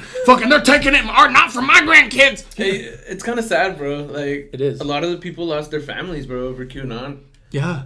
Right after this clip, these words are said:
Speaker 2: And, like, after,
Speaker 1: Hey, I
Speaker 2: after
Speaker 1: lost
Speaker 2: Trump
Speaker 1: trust in some people, like, that I kinda thought highly of, and then I realized,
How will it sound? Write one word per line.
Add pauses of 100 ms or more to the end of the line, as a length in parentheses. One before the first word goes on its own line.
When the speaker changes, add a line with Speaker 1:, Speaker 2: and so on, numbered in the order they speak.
Speaker 2:
And,
like, (420)
after,
Speaker 1:
Hey,
I
Speaker 2:
after
Speaker 1:
lost
Speaker 2:
Trump
Speaker 1:
trust
in
some
people,
like,
that
I
kinda
thought
highly
of,
and
then
I
realized,